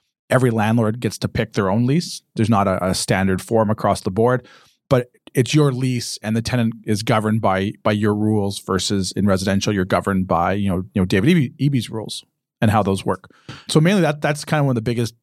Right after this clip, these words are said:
differential points. On top of that, you also have various asset classes that you can invest in, from industrial to retail, multifamily, which is governed by the R T A,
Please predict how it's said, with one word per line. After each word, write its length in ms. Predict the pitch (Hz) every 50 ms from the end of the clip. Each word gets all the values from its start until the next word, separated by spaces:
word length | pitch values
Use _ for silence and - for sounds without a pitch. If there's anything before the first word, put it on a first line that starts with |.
| _ _ _
differential 600 | 135 117 - - 113 101 101 120 - - 131 123
points. 380 | 123 - - 139 147 147 - - -
On 100 | - 117 131
top 220 | - 160 175 165 165
of 60 | 147
that, 280 | 123 117 123 123 - _ _ _ _ _ _ _ _ _ -
you 120 | 131 135
also 200 | 131 123 - 131
have 120 | 123 113
various 240 | 113 123 113 110 101 - -
asset 340 | 98 104 107 - - 98 -
classes 320 | - 98 92 98 - -
that 60 | 101 98
you 80 | 101
can 120 | 107 - 104
invest 340 | 98 98 92 87 90 - 107
in, 160 | 110 110 127
from 160 | 120 - 113 101
industrial 600 | 95 87 - 104 98 - - - 117 107 92 90
to 140 | 92 - -
retail, 640 | 92 90 101 107 107 - - 117 110 101 98 101 - - - _ _ _ -
multifamily, 600 | 123 123 123 127 110 - 127 110 101 101 110 135 143
which 200 | 139 113 110 -
is 120 | 113 113 107
governed 320 | - 120 104 101 110 110
by 140 | 104 104 101
the 140 | 98 104 98
R 100 | 87 92
T 220 | - - - 101
A, 140 | 92 92 123